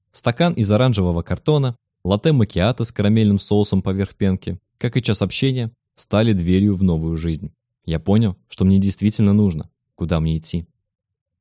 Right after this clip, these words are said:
Спустя несколько дней энтузиазм спал, но домен и простенький сайт уже были готовы. Оставалось лишь опубликовать первый пост и заполнить страницу об авторе. Именно тогда я понял, как тяжело признавать истину,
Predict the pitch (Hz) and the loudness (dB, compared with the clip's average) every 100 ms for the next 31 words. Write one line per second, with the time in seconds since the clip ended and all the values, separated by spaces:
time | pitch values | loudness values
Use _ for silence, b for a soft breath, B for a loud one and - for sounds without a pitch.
0 | _ _ _ - - 120 208 190 175 123 | _ _ _ -8 -4 2 4 4 2 2
1 | 127 131 151 113 107 113 123 117 - - | 2 4 4 6 2 4 4 2 -2 -2
2 | 151 120 65 - 85 87 107 92 71 78 | 0 2 -2 -8 -4 2 4 4 0 -6
3 | 80 80 85 101 87 85 98 101 - 90 | -2 0 2 2 2 -4 -2 -2 -2 -4
4 | 90 - 143 92 90 92 98 87 87 85 | -4 -4 -4 -2 -4 0 -2 -2 -4 -4
5 | 76 73 _ _ - - 92 127 123 107 | -4 -8 _ _ -10 -4 0 0 -2 -2
6 | 101 - - 92 95 104 101 92 - 87 | -4 -6 -6 -2 -2 0 0 -2 -4 -2
7 | 85 80 120 135 - _ 87 90 - 123 | -2 -4 -6 -6 -12 _ -6 -4 -2 -2
8 | 127 117 - 90 92 - 92 - 80 78 | -2 -4 -2 0 0 -2 -8 -6 -4 -4
9 | - 76 76 _ _ _ _ _ 87 101 | -4 -10 -12 _ _ _ _ _ 2 4
10 | 107 104 101 101 104 85 - 120 110 78 | 4 4 0 2 2 2 0 0 0 -2
11 | _ - 104 101 - 95 87 92 98 - | _ -4 0 0 -2 -6 -2 0 0 -2
12 | 85 87 87 78 95 95 - 76 69 | -2 0 0 -2 -4 -4 -4 -8 -10